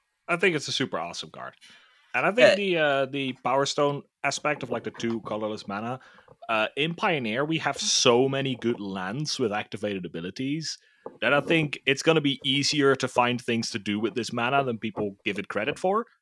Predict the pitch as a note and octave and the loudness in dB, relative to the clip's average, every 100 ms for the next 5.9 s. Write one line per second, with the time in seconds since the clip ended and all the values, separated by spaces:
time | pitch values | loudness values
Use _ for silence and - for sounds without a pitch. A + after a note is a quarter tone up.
0 | _ _ A2 G#2+ F#2+ C#3+ D3+ D#3 C3 C3 | _ _ 4 6 6 4 2 4 4 4
1 | E3 - C3+ A#2+ A#2 A2+ C3 B2+ A2+ G2+ | 2 4 4 6 4 2 0 0 -2 -2
2 | G2+ F#2 F2+ F#2 - F#2 F#2 A2 E2+ E2 | -4 -4 -4 -6 -6 -6 -6 -6 -8 -8
3 | D#2+ E2 E2+ E2 D#2+ - G2 B2+ C3+ - | -12 -8 -8 -8 -10 -10 -10 -8 -4 2
4 | D#3 G#2+ F2+ E2 D2+ D#2+ - F2 E2 - | 2 2 -4 -8 -10 -12 -12 -12 -12 -10
5 | - - - - - - - - | -12 -12 -8 -8 -6 -6 -6 -8